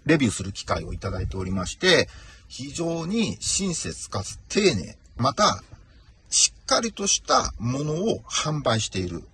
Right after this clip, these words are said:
で、サポートもしっかりとしているということで、非常に信頼のできる、皆様にお勧めできる正規代理店となっておりますので、ぜひ、オッドキャストを購入される際は、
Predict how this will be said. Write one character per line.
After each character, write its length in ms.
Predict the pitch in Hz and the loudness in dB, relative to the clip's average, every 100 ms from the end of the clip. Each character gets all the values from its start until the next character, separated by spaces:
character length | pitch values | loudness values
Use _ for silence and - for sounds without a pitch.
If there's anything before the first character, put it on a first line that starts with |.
| - | -6
で、 80 | 123 | -4
サ 180 | - 175 | -4 -4
ポ 180 | 254 | -2
ー 40 | 226 | 0
ト 100 | 104 | -2
も 140 | 90 | -4
し 100 | 85 | -8
っ 40 | 90 | -2
か 140 | 113 | -2
り 80 | 95 | -2
と 100 | - | -6
し 100 | - | -10
て 100 | 92 | -8
い 40 | |
る 100 | 80 | -10
と 140 | 80 87 | -10 -10
い 60 | |
う 40 | 85 | -10
こ 100 | 110 | -12
と 140 | 78 | -8
で、 260 | - 110 101 - - - - | 0 0 0 -6 -20 -20 -14
非 140 | 170 | -8
常 260 | - 240 240 | -6 -6 -2
に 120 | 240 | 2
信 440 | - - 214 202 | 2 2 0 0
頼 240 | 190 180 175 | 0 -2 -4
の 120 | 160 | -6
で 140 | 147 | -6
き 140 | - 147 | -4 -6
る、 160 | - - | -6 -8
皆 200 | 123 156 | -6 -4
様 320 | - 123 113 113 | -2 -2 -2 -4
に 220 | 165 - - | -4 -6 -10
お 60 | |
勧 340 | 110 120 - 117 | -8 -8 -6 -4
め 120 | 110 | -4
で 140 | 104 | -4
き 180 | 107 233 | -4 -2
る 280 | 190 120 - - - - - - - - - | 0 -2 -4 -16 -20 -20 -20 -20 -20 -20 -18
正 220 | - - | -4 0
規 180 | 131 120 | 0 4
代 160 | 113 107 | 4 4
理 80 | 104 | 0
店 200 | 76 - | -8 -10
と 160 | - - - | -12 -14 -10
な 200 | 101 117 | 0 0
っ 60 | |
て 120 | - 87 | 0 -8
お 60 | |
り 60 | 90 | -8
ま 100 | 87 | -8
す 140 | - | -8
の 120 | 87 | -8
で、 300 | 113 143 101 - - - - - | 4 4 4 -4 -20 -20 -20 -14
ぜ 220 | 127 220 | 4 6
ひ、 220 | 214 95 - - | 6 -2 -8 -10
オ 80 | - | -8
ッ 80 | - _ | -8 _
ド 120 | 185 | -4
キ 80 | 180 | 0
ャ 60 | 175 | -2
ス 120 | - | -2
ト 100 | 90 | -4
を 280 | 87 98 - | -2 -2 -4
購 280 | - 120 113 | -4 -2 0
入 180 | 113 113 | -2 -2
さ 160 | 107 | -2
れ 80 | 107 | -4
る 120 | 104 | -6
際 240 | 101 107 95 | -4 -2 0
は、 340 | 135 156 131 | 4 6 4